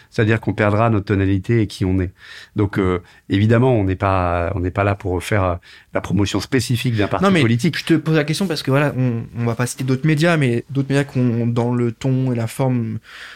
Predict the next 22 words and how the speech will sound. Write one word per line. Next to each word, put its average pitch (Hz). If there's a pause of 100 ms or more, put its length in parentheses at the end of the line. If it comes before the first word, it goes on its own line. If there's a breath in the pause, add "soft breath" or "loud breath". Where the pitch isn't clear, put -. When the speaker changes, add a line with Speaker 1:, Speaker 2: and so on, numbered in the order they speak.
(240 loud breath)
Speaker 2:
voilà, 120
se -
rapprochent 117
un 123
peu 127
de 123
vous, 143
euh, 110
tu, 120
tu, 120
tu -
vois 123
un 120
peu 120
Speaker 1:
Ouais. 113
Speaker 2:
qui 147
on 151
parle. 202 (320 loud breath)
Il 127
y 131
a 156
un, 131